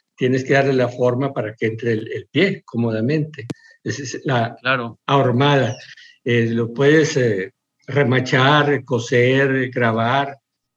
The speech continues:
Speaker 1: pintar, eh, bordar. Puedes hacer un montón de, de transformaciones a ese material,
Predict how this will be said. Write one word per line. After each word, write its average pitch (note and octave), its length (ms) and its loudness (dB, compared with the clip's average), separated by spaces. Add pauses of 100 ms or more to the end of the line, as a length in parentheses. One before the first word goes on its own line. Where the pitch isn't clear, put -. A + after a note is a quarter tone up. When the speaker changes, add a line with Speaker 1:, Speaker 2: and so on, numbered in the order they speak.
(160)
Speaker 1:
pintar, B2+ 800 0 (680)
eh, G2+ 340 -4 (340)
bordar. B2 600 0
Puedes D#3+ 300 2
hacer E3+ 180 0
un D#3 100 -2
montón D3 400 0
de, C3 300 0 (560)
de C#3 120 2
transformaciones C3 1300 0 (340)
a A#2 180 0
ese B2+ 260 2
material, B2+ 680 -2